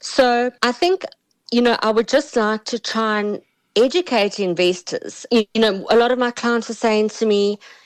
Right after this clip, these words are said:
you know, "Why has my portfolio not done as well as this?" And it goes back to that whole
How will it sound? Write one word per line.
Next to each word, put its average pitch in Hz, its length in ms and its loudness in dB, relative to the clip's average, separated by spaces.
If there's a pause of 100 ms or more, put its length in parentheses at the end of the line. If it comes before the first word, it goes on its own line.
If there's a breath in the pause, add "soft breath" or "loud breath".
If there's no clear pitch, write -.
(160 loud breath)
you 233 80 2
know, 208 380 4 (120)
"Why 220 360 2
has 262 240 -4
my 233 160 0
portfolio 226 580 -2
not 220 280 -4 (340)
done 202 300 0
as 202 200 -4
well 190 220 0
as 392 220 -2
this?" - 420 -14
And 247 160 2
it 254 160 -2
goes 277 320 2
back 254 260 -2
to - 180 -12
that 247 180 0
whole 247 500 2